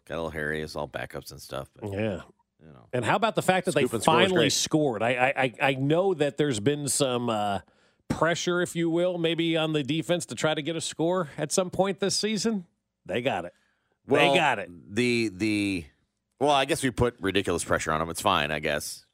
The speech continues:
Speaker 1: Keep pushing them. But, yeah, if there's one thing they could do a little better, it's turn people over.
Speaker 2: Yeah.
Speaker 1: So,
Speaker 2: Yeah, absolutely.
Speaker 1: you got a turnover and a, and a score. So,
Speaker 2: Mm-hmm.
Speaker 1: no. And then you got,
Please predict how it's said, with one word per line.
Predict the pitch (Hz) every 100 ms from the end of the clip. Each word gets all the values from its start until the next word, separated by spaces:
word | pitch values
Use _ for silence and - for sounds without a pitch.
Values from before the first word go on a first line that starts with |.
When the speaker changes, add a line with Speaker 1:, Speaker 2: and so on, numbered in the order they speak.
| _
Speaker 1:
Keep | - 107
pushing | 98 - 85
them. | 71 73
But, | 78
yeah, | 87 85 67 - -
if | 90 -
there's | 98 78 92
one | 131 139
thing | 131
they | 127
could | 139 104
do | 104 123
a | 120
little | 127 117
better, | 107 139 123
it's | -
turn | - 110
people | 101 104
over. | 113 78 57
Speaker 2:
Yeah. | 117 165 202
Speaker 1:
So, | 67 - _
Speaker 2:
Yeah, | 110 165 -
absolutely. | 98 110 - 131 180 101
Speaker 1:
you | 87
got | 90
a |
turnover | 95 101 107 104 107
and | 107
a, | 104 85
and | 104
a |
score. | 104 117 120 -
So, | 131
Speaker 2:
Mm-hmm. | 120 156 180 -
Speaker 1:
no. | 90 - _ _ _ _ -
And | 85
then | 95
you | 95
got, | 98